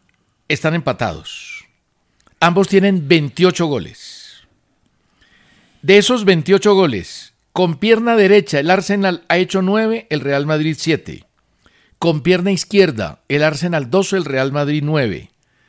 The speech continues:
De cabeza, el Arsenal seis, el Real Madrid dos.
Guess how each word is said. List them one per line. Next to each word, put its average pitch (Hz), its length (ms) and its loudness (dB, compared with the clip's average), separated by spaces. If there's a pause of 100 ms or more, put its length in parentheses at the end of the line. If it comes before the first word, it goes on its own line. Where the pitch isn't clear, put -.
(320)
De 151 260 0
cabeza, 175 680 4
el 147 200 -2
Arsenal 165 520 -2
seis, 226 600 -2 (420)
el 143 160 -2
Real 131 300 -2
Madrid 151 400 -2 (120)
dos. - 960 -6